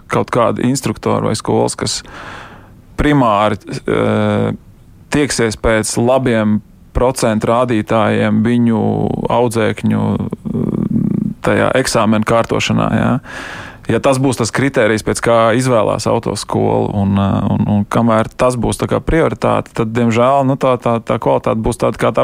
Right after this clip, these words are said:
būs, jo, jo ir ļoti liela būtiska atšķirība starp, starp to, ka cilvēks ir vienkārši mehāniski iemācījies izbraukt kaut kādus tur tos biežāk izmantotos maršrutus, lai viņš varētu nola-, nokārtot šo te, ā,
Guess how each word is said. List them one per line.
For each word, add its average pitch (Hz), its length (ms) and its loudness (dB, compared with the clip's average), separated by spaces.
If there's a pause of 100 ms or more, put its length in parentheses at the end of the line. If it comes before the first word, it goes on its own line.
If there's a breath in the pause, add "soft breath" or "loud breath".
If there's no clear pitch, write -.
būs, 180 240 -2
jo, 120 140 0 (580 loud breath)
jo 113 160 2
ir 156 160 -2
ļoti 123 400 0
liela 131 240 2
būtiska 117 480 0
atšķirība - 480 -2
starp, - 160 -4
starp - 320 -4
to, 117 160 4
ka - 160 -6
cilvēks 117 320 0
ir 107 160 -2
vienkārši 123 560 0 (560)
mehāniski 123 720 2
iemācījies - 800 0 (100)
izbraukt 117 480 0
kaut 110 220 -2
kādus 113 240 0
tur 110 160 -4
tos 107 240 -2 (160)
biežāk 113 560 0
izmantotos 113 800 0
maršrutus, 120 400 0
lai 113 160 2
viņš 110 160 -2
varētu 110 320 0
nola-, 117 320 0
nokārtot 110 480 -2
šo 110 180 -2
te, 110 200 -2 (760 loud breath)
ā, 107 120 2